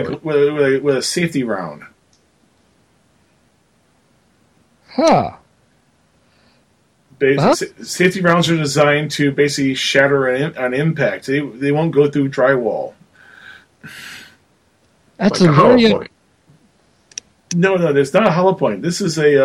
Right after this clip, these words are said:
Speaker 2: uh, this is a gla-, this is like a safety round. That's basically, it's got shot inside, so it, it delivers, uh, like, a hundred percent of its shot, of its impact power to the person, but it won't go through walls.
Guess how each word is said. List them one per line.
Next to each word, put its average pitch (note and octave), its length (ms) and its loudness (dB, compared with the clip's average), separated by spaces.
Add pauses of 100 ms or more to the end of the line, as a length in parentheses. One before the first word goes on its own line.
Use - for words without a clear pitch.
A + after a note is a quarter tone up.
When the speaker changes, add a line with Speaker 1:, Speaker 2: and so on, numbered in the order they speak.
Speaker 2:
uh, C3 40 -4
this E3+ 240 -6
is D3 100 -12
a C#3 120 0
gla-, C3+ 320 0
this D#3 180 -8
is D3 80 -12
like D3+ 120 -6
a C#3 80 -4
safety E3 360 -4
round. A2 280 -4
That's A#2+ 160 -10
basically, F#3 280 0
it's C#3 80 -8
got C3+ 240 -2
shot - 400 -2
inside, G2 580 -8 (600)
so C3 300 -2
it, B2+ 140 -8
it C#3 200 -8
delivers, D#3 680 2
uh, D3 100 0
like, C3 180 0
a B2 80 0
hundred D#3 160 -2
percent C#3+ 340 -2
of A#2+ 100 0
its A#2 120 -8
shot, - 580 -6 (500)
of B2+ 120 -6
its A2+ 100 -4
impact C#3 480 0
power G2+ 240 -2
to G#2 120 -14
the G#2 100 -16
person, A#2 480 -10 (600)
but A2 120 -2
it G#2 40 -2
won't C#3 220 -6
go B2+ 160 -4
through A#2 160 -4
walls. - 720 -6